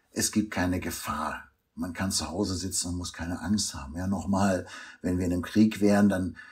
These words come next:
wäre es schwierig, darüber nachzudenken. Es könnte alles viel, viel schlimmer sein. Ja, die reale Gefahr, wenn du in deiner Wohnung sitzt, ist, äh,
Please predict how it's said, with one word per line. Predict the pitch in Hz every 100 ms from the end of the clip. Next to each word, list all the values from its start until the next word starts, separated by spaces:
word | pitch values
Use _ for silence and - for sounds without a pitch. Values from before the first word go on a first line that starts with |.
| -
wäre | - 104 98
es | 101
schwierig, | - - 113 120 -
darüber | 87 87 78
nachzudenken. | 78 - - 76 67 65 - - _ _
Es | - -
könnte | 110 107 107
alles | 98 98
viel, | 101
viel | 92 92
schlimmer | - 113 135 80
sein. | 69 67 - _
Ja, | 82 95 - 110
die | 104 101 -
reale | 107 87 113 104
Gefahr, | 107 107 113 104
wenn | 98
du | 98
in | 92
deiner | 101 101 92
Wohnung | 101 113 113
sitzt, | 104 110 - -
ist, | 123 - - 127
äh, | 107